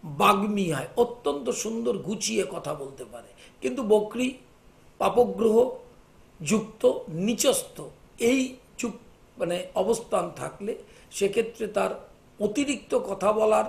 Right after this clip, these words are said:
প্রবণতা এবং অপ্রাসঙ্গিক কথা বলা, যেখানে যেটা বলার প্রয়োজন নেই সেটা বলা, এতে কি হয়?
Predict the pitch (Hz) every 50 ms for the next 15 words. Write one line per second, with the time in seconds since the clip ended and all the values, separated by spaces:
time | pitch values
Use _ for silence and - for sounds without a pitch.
0 | - - - - _ 196 190 180 190 208 208 208 180 - 147 120 - - - -
1 | - - _ - - _ - - - - - - - - 233 208 233 254 262 254
2 | - - - - - - - - - _ _ - - _ - _ _ _ _ _
3 | _ - - _ - - - 247 269 277 277 - - - - - - - - 269
4 | 311 320 311 302 247 254 - - - - 226 214 - 196 214 214 220 226 233 233
5 | 233 - - 170 185 214 208 220 240 214 220 - 247 208 202 214 220 220 214 220
6 | - 214 208 214 214 214 233 240 233 233 233 214 - - - - 202 214 233 226
7 | 208 214 220 220 220 - - - - - - - _ - - - - - - -
8 | - - _ - 247 - 311 294 - - 220 202 175 156 151 156